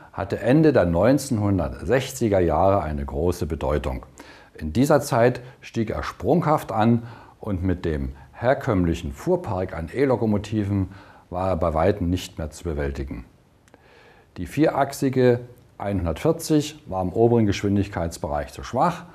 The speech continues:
und die kräftigere einhundertfünfzig mit ihren einhundert K M H entschieden zu langsam. Das erkannte die Bahn und gab eine Neukonstruktion einer kräftigen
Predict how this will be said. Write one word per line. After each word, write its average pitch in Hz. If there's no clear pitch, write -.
und -
die 67
kräftigere 123
einhundertfünfzig 90
mit 92
ihren 87
einhundert 139
K 101
M 104
H 85
entschieden 98
zu 101
langsam. 71
Das 165
erkannte 120
die 90
Bahn 127
und 110
gab 104
eine 87
Neukonstruktion 135
einer 85
kräftigen 151